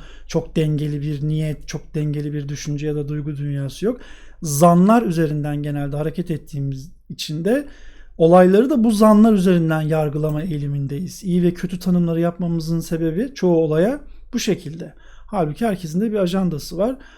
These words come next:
Ama işte insanlar verdikleri sözleri tutamıyorlar. İşte tutsalar bile sonradan yarı yoldan geri dönüyorlar. Biz her seferinde bir yerde tıkanıklık yaşamaya mahkummuşuz gibi hissediyoruz. Bazılarımızın hayatı çok daha trajik. Bazı haritalar gerçekten çok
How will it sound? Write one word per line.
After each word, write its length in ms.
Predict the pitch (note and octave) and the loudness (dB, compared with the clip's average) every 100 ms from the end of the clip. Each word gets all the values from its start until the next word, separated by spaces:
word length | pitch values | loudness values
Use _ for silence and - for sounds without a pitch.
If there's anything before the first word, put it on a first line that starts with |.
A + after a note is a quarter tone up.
| _ | _
Ama 180 | F#3+ G#3 | -4 -2
işte 220 | G3+ - | -2 -2
insanlar 480 | G#3+ G3+ G#3+ G#3 G#3 | -2 0 0 0 2
verdikleri 400 | G3+ F#3+ F#3+ G3+ | 2 0 -2 -4
sözleri 420 | F#3 F#3+ F#3 F#3 | -2 -2 0 -2
tutamıyorlar. 600 | F#3 - E3 C#3 F3 F3+ F#3 | -4 -8 -6 -6 -4 -4 -4
İşte 180 | F#3 | -6
tutsalar 520 | F3+ F3 - F#3 F#3 F3 | -10 -10 -6 -2 -2 -2
bile 120 | F3 | -4
sonradan 540 | F3+ F3 F3 F3 F3+ - _ - | -4 -2 0 0 -2 -10 _ -4
yarı 160 | E3 | 0
yoldan 400 | F3 E3+ E3+ E3+ | 2 2 0 -2
geri 240 | E3 E3+ D#3+ | -2 -2 -2
dönüyorlar. 420 | D3 C#3 E3+ F#3 | -4 -4 -4 -4
Biz 160 | F3+ F#3+ | -6 -6
her 140 | A3 | -6
seferinde 800 | - G#3 E3+ D#3+ D3+ F3+ B3 B3+ _ - - | -4 -6 -4 -6 -4 -2 -2 -4 _ -16 -4
bir 80 | G#3+ | 0
yerde 280 | G3 G3+ | 0 -2
tıkanıklık 500 | G#3+ - G3 F#3+ F#3+ | -6 -4 -4 -4 -8
yaşamaya 440 | G3 F3 E3 F#3 G#3+ | -6 -6 -6 -4 -2
mahkummuşuz 680 | G3 F3+ - G#3 F#3+ F#3+ E3 | -2 -4 -4 -4 -4 -8 -6
gibi 180 | F3+ | -4
hissediyoruz. 560 | F#3 F3+ D#3 D3+ D3 C#3+ | -4 -6 -8 -8 -6 0
Bazılarımızın 580 | E3+ G#3+ G#3 F#3+ E3+ E3+ | 2 2 2 -2 0 -2
hayatı 320 | E3+ E3+ A3+ | -2 -4 -6
çok 200 | B3+ - | -8 -4
daha 180 | G3 G3 | -4 -2
trajik. 500 | F3 D#3+ C3 - - _ _ - - - - | -4 -4 -6 -12 -20 _ _ -20 -20 -20 2
Bazı 280 | E3+ F#3 E3+ | 6 6 6
haritalar 380 | E3 E3 F#3 B3+ | 0 -2 -2 0
gerçekten 600 | G3+ F#3+ F#3+ F3 F3 D#3+ | 0 0 -2 -4 -4 -4
çok 420 | - E3+ - - | -2 -4 -4 -18